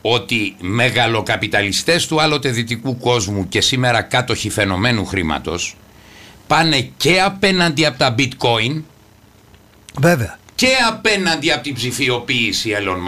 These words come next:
Speaker 1: Musk.
Speaker 2: Μπράβο.
Speaker 1: Γιατί κοντράρουν; Γιατί βλέπουν ότι το σχέδιο αυτό είναι πεπερασμένο οικονομικά και πολιτικά. Όταν δεν έχεις μαζί σου την Ευρασία,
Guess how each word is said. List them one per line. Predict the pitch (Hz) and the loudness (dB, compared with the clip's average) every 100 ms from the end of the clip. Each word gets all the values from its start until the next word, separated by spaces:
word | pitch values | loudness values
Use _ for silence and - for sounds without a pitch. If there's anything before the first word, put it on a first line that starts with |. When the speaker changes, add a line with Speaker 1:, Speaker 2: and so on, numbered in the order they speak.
| 78 | -2
Speaker 1:
Musk. | - - - - - 139 | -4 -8 -16 -16 -10 -2
Speaker 2:
Μπράβο. | 143 151 104 80 - - | 0 0 -2 -8 -12 -12
Speaker 1:
Γιατί | 95 151 - - | -2 -2 0 0
κοντράρουν; | 185 127 143 110 80 64 - - | 0 2 2 2 0 -6 -10 -14
Γιατί | 98 147 127 143 | -2 0 0 -2
βλέπουν | 120 135 127 120 120 143 - | 0 2 2 -2 -6 -6 -4
ότι | 147 156 131 | -4 -2 -2
το | 135 | -2
σχέδιο | - 185 202 208 185 | 0 0 0 0 0
αυτό | 135 175 | 0 0
είναι | 208 233 233 - | 0 0 -2 0
πεπερασμένο | 233 214 220 208 196 185 214 240 202 131 110 - | -2 0 0 2 2 0 0 0 2 0 -2 0
οικονομικά | 147 127 139 120 110 104 208 240 233 - _ _ | 0 2 0 2 0 0 2 2 -2 -12 _ _
και | 254 | 0
πολιτικά. | 254 233 240 233 - 214 87 - - - - | 2 2 2 0 0 2 0 -4 -18 -20 -4
Όταν | 160 196 226 214 | -2 2 0 0
δεν | 226 | 0
έχεις | 233 202 190 | 0 -2 -2
μαζί | 196 190 208 | -2 0 -2
σου | 180 | -4
την | 170 170 | -2 0
Ευρασία, | 160 151 185 165 107 - | 0 0 0 0 0 -4